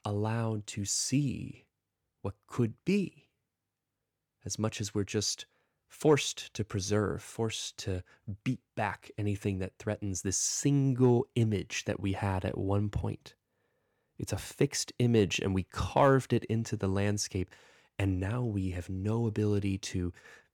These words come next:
really be dynamic except rip out everything. And that requires a lot of energy and a lot of trauma to the land to tear up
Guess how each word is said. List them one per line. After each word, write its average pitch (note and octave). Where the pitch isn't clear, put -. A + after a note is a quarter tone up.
really G#2+
be A2+
dynamic G2+
except -
rip G2+
out A2+
everything. -
And G#2
that C3+
requires E2+
a D#2+
lot F2+
of C#3
energy -
and G#2+
a G2
lot F#2+
of B2
trauma A#2+
to -
the F#2+
land G2
to F2+
tear A#2+
up -